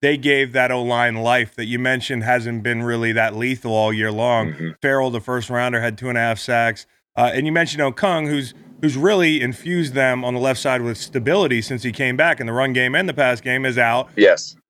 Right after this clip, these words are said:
Speaker 1: But you mentioned another guy, Mike Williams, who, and this might be an indicator of hopefully good things to come, passes the century mark for the first time in his career last week, with Shane coming in and calling the plays. A lot
Speaker 2: Right.
Speaker 1: more shotgun runs,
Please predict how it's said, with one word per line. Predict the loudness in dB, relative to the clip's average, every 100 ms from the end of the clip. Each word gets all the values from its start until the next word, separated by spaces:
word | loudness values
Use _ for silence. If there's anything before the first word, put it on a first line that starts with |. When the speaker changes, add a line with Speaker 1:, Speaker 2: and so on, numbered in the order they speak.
| _
Speaker 1:
But | 0 2
you | 2
mentioned | 0 0 2
another | 4
guy, | 4 2
Mike | 2 0 2
Williams, | 2 2 2 -2 -4
who, | 0 2 0 -2 -10 _ _ _ -4
and | 2
this | 2 2
might | 0 2
be | -2
an |
indicator | 0 -2 0 -2 0 0 0 -2 0
of | 2 4 2 -2 -8
hopefully | -2 0 0 0 2 2
good | 0 -2 0
things | -4 -4
to | -6
come, | -2 0 0 -2
passes | -2 -2 -2 -6
the | -8
century | -4 -4 0 0
mark | 0 -2 -2
for | -6
the |
first | -4 -4 -4 -2
time | -2 0
in | -4
his | -6
career | -4 -2 0
last | 2 0 0 0
week, | 0 0 -8 _ _ _ 0
with | 2 2
Shane | 0 0 0 0 -4
coming | -4 -2 0
in | 0
and | -2
calling | -2 -2 -2
the | -4
plays. | -2 0 2 2 0 -4 _ _ 2
A |
lot | 6
Speaker 2:
Right. | 6
Speaker 1:
more | 4 0
shotgun | 0 2 2 0 -2 -2 0
runs, | 2 2 0 -4 -8